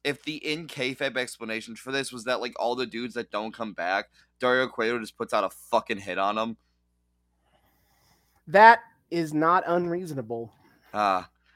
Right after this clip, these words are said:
Speaker 1: man, you think, you think Lucha Underground has a worker retention problem after we,
Speaker 2: <laughs>
Speaker 1: during, during the early opening part, we fucking, like,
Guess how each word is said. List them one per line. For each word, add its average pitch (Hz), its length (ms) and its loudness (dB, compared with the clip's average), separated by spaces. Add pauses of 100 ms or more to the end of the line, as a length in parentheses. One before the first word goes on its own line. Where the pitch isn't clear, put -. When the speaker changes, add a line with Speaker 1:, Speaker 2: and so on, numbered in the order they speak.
Speaker 1:
man, 123 300 4
you 131 120 0
think, 190 300 -4 (240)
you 151 180 0
think 226 280 -4
Lucha 156 400 0
Underground 135 480 0
has 120 180 -6
a 113 60 -2
worker 107 400 -4
retention 110 560 -4
problem 117 580 0
after 104 400 -4
we, 294 320 0
Speaker 2:
<laughs> - 600 -6
Speaker 1:
during, 131 340 4
during 151 280 6
the 147 140 8
early 131 360 2
opening 135 440 0
part, 139 260 2
we 120 100 -8
fucking, 120 380 -8
like, 113 240 -4